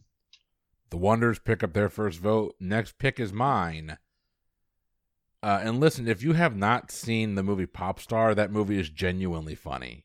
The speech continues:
Andy Samberg is real. He's good in everything he does, but that movie is freaking funny. But I'm not the kind of guy that's gonna go to a Pop Star concert. I'm just, I'm not. That's not who I am.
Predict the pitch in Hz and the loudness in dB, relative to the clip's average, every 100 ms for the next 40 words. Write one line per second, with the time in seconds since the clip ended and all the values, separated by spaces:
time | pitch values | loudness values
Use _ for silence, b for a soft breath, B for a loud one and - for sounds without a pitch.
0 | - 98 120 110 - 104 87 85 80 76 | -8 -4 -2 -2 0 0 0 -4 -6 -10
1 | 80 80 101 110 87 92 82 85 80 76 | -10 -6 0 0 0 -2 -2 -4 -4 -8
2 | 80 76 - 90 110 107 87 82 - - | -10 -10 -8 -2 -2 0 -4 -6 -10 -6
3 | 101 87 82 - - 52 50 - _ _ | -4 -4 -10 -16 -18 -16 -18 -20 _ _
4 | _ _ _ _ _ _ _ _ _ _ | _ _ _ _ _ _ _ _ _ _
5 | _ _ _ _ _ _ _ _ _ _ | _ _ _ _ _ _ _ _ _ _
6 | _ _ _ _ _ - - 156 123 85 | _ _ _ _ _ -20 0 4 6 4
7 | 71 - - - 123 151 151 139 135 110 | 0 -12 -12 -2 4 4 4 4 4 2
8 | - 117 101 90 104 80 104 98 95 95 | -2 0 2 2 2 2 -2 0 0 0
9 | 82 104 92 - - 87 85 78 - 85 | 0 -2 -2 -4 -4 -2 -2 -6 -12 -10
10 | 76 - 73 65 85 92 - 87 90 87 | -10 -10 -12 -10 -6 -6 -6 -6 -6 -4
11 | 82 78 - 87 - 92 - 95 - 87 | -4 -6 -6 -8 -4 -4 -4 -6 -6 -6
12 | 80 78 71 62 57 | -6 -6 -8 -10 -16